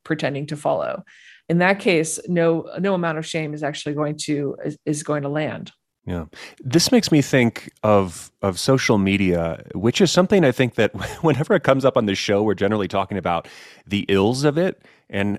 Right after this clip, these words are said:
Speaker 1: Yeah.
Speaker 2: how little it's done for culture. And I mean, uh, uh, you referenced, for example, Instagram and how there could be so much body shaming on that.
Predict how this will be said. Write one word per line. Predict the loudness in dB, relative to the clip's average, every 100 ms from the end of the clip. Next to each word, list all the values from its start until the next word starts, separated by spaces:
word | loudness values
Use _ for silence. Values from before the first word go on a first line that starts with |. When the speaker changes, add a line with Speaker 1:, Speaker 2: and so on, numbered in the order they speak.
| 0
Speaker 1:
Yeah. | 2
Speaker 2:
how | 2
little | 2 4 4 2 -2
it's | -4 -4 0
done | 2 2 0 -4 -12
for | -12 0 0
culture. | 0 0 0 0 -2 0 -2 -2
And | -2 0 0 0
I |
mean, | -2 -4 -6
uh, | -10 -10
uh, | -16
you | -4 0 4
referenced, | 4 4 0 0
for | -4
example, | 0 0 2 2
Instagram | 2 0 0 2 0
and | -2
how | -2
there | -2 -2
could | -4
be | -4
so | -2
much | -2 0
body | 2 2 0
shaming | -2 -2 -2
on | 0
that. | 2 2 0